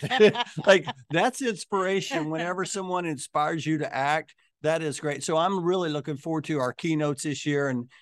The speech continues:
Speaker 1: and, uh, super excited about that. Well, talk a little bit about, like, you don't put this on yourself. Like, talk a little bit about your team. Like, what, what's that been like this year as the,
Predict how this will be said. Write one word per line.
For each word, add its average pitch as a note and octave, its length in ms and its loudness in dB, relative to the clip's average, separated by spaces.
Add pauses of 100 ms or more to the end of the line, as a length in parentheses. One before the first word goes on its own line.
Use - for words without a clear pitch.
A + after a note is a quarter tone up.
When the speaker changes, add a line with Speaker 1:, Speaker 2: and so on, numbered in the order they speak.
(240)
Speaker 1:
and, C3 200 -2
uh, B2+ 160 2
super D#3+ 300 0
excited C#3 380 0
about B2+ 300 -2
that. C3+ 260 0 (260)
Well, F3 100 -2
talk F#4+ 260 2
a G#4+ 40 4
little E4+ 220 0
bit G3+ 140 4
about, E3 300 2
like, E3+ 200 -4 (240)
you D3 160 -2
don't F4 240 0 (400)
put F#3 180 0
this F3+ 180 -2
on E3 240 4
yourself. E3 540 2
Like, E3 180 -2
talk G3+ 220 0
a C4 60 -8
little A3 200 -4
bit G#3+ 120 2
about G3 320 0
your F#3+ 100 0
team. F#3+ 480 -2
Like, C#3+ 340 -4 (300)
what, F#3+ 320 2
what's F#3+ 300 2
that G3 260 4
been D#3+ 180 2
like D3 300 2
this D3+ 300 -2
year D3 380 0
as D3 340 -2
the, C#3+ 400 -2